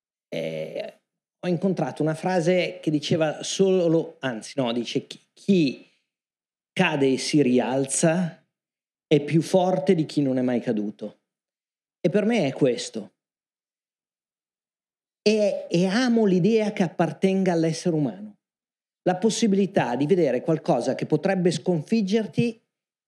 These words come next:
e che la tua natura consente di trasformare in qualche cosa che ti è utile per non fermarti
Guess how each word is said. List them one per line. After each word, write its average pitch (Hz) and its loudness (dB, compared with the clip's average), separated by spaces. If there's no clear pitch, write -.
e 202 2
che 214 4
la 160 0
tua 240 2
natura 226 0
consente 175 0
di 147 0
trasformare 190 -2
in 202 0
qualche 170 -4
cosa 196 -2
che 175 -4
ti 175 0
è 165 2
utile 131 -2
per 185 0
non 185 2
fermarti 147 0